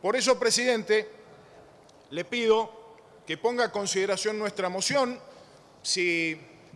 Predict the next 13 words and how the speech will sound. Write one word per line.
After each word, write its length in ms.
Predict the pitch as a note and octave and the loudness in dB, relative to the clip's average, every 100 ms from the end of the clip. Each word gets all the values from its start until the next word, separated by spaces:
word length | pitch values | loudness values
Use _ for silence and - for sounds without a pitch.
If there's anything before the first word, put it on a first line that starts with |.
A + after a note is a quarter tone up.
| - - - - - | -20 -20 -20 -16 -6
para 160 | D#3 | -2
el 100 | F#3 | 0
caso 300 | A3 C4 A3+ | 0 0 0
de 140 | G#3 E3+ | -2 -2
que 320 | F3+ F3 F3+ - D3+ | 0 0 -2 -10 -10
no 180 | F3 A3 | -4 -2
se 480 | - G3 F#3+ F3 D#3+ - - - - | 0 2 2 0 -4 -10 -20 -20 -6
apruebe 460 | D3+ - C4 B3 | -6 2 4 4
nuestra 280 | A3 A#3 - | 2 -4 -4
moción, 540 | G#3 G3+ A#3 A3+ A#3+ A#3+ - | -4 -2 0 -2 -2 -8 -12
anticipamos 680 | - F3 G3+ G#3 F3 A#3+ A#3 | -8 -6 -4 -4 -2 0 0
nuestro 320 | G3 G3 A#3 | -4 -4 0
voto 680 | G#3 A3+ - A3 - - - | 4 4 2 -2 -2 -16 -16